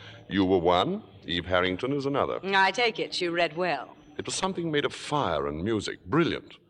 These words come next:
Speaker 1: vivid, unforgettable.
Speaker 2: How nice.
Speaker 1: In time, she'll be what you are.
Speaker 2: A mass of fire and music. That's me. An old kazoo with some sparklers. Tell me, was Bill swept away too?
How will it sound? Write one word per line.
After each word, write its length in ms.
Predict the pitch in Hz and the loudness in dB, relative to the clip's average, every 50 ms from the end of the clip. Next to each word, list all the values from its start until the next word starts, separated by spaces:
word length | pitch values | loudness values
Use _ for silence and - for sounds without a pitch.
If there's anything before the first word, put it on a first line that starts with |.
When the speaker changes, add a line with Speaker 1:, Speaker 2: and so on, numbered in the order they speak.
| _ _ _ - | _ _ _ -14
Speaker 1:
vivid, 580 | 85 90 120 160 151 - 65 57 - - - - - - - | -4 2 2 2 4 2 -2 -4 -6 -10 -12 -12 -8 -4 0
unforgettable. 600 | 120 147 143 - 123 - - - - - - - - | 0 0 0 -2 -2 -2 0 0 -2 -2 -6 -4 -2
Speaker 2:
How 300 | 214 233 226 202 175 165 | 0 2 4 4 2 2
nice. 600 | 170 160 143 135 - - - - - - - _ - | 0 -2 -4 -4 -4 -8 -14 -20 -20 -20 -20 _ -6
Speaker 1:
In 160 | - 92 90 | -4 -4 -2
time, 420 | - - 147 156 143 104 90 85 | 0 2 2 4 4 2 2 0
she'll 200 | 87 - - 98 | -2 -2 -2 0
be 120 | 90 92 110 | 0 0 2
what 240 | 101 95 92 - - | 4 4 2 2 0
you 140 | 143 147 | 0 2
are. 240 | 113 82 73 69 - - - - - | 2 2 2 0 -4 -8 -10 -4 0
Speaker 2:
A 140 | 220 226 233 | 2 4 4
mass 380 | 240 247 233 202 185 185 - | 6 6 6 4 4 2 0
of 100 | 208 180 | -2 2
fire 400 | - 214 202 196 185 175 175 175 | 4 6 6 6 6 6 4 4
and 120 | 185 196 208 | 2 2 0
music. 460 | 202 208 202 180 156 - 147 - - _ _ _ _ _ _ _ _ - | 0 0 0 0 -2 -6 -8 -12 -12 _ _ _ _ _ _ _ _ -6
That's 380 | 185 190 214 202 190 170 - - | 0 2 4 4 4 4 2 -2
me. 360 | 196 196 190 175 147 - - - - _ _ _ _ _ _ _ _ _ _ _ _ _ _ _ | -2 0 0 0 -2 -6 -10 -16 -20 _ _ _ _ _ _ _ _ _ _ _ _ _ _ _
An 140 | - 156 165 | -8 -4 0
old 300 | 180 190 190 175 165 - | 2 2 2 2 0 -2
kazoo 480 | - 180 165 156 226 233 214 185 165 156 | -4 -4 0 2 4 4 4 4 2 0
with 180 | 156 160 151 | -2 -4 -6
some 180 | - - 160 156 | -6 -6 -6 -6
sparklers. 920 | 156 - - 208 214 214 202 180 - - - 147 - - - - - - - _ _ - - _ _ - - - - - - _ _ _ _ _ _ _ _ _ - | -6 -2 2 4 6 6 6 4 0 -4 -12 -14 -14 -16 -20 -20 -20 -20 -20 _ _ -20 -20 _ _ -20 -20 -20 -20 -20 -20 _ _ _ _ _ _ _ _ _ -2
Tell 260 | - 349 349 339 302 | 2 4 4 4 4
me, 160 | 240 196 175 | 2 0 0
was 160 | 165 180 180 | 0 -2 -2
Bill 360 | 160 156 214 202 185 180 196 214 | 2 2 4 4 4 4 2 0
swept 320 | - 269 254 247 254 - | 0 0 0 0 0 -2
away 260 | 285 269 269 269 277 | 0 2 2 2 2
too? 400 | 269 294 294 277 269 302 370 - | 0 0 0 0 0 0 -2 -4